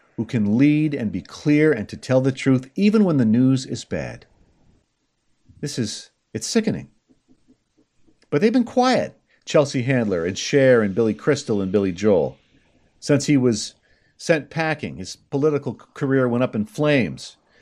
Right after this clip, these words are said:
after the A G in New York, I don't trust her either, concluded that Cuomo had broken state and federal laws while sexually harassing and retaliating against female subordinates. Where is Billy Joel now? Is he singing Cuomo's praises, or Billy Crystal, or Cher, or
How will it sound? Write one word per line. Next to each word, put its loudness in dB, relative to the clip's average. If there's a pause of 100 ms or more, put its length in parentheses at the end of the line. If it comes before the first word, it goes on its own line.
(220)
after 0
the 2
A 4
G 2
in 4
New 4
York, 4 (520)
I -4
don't 0
trust -2
her 2
either, 4
concluded 0
that 2
Cuomo 2
had 0
broken 2
state 0
and -2
federal 2
laws 2 (300)
while -2
sexually -2
harassing 2
and -2
retaliating 0 (380)
against 0
female 4
subordinates. -2 (1300)
Where 4
is 2
Billy 2
Joel 4
now? 0 (240)
Is -12
he -4
singing 0
Cuomo's 2
praises, 0
or 4
Billy 2
Crystal, 0
or 0
Cher, 4
or 0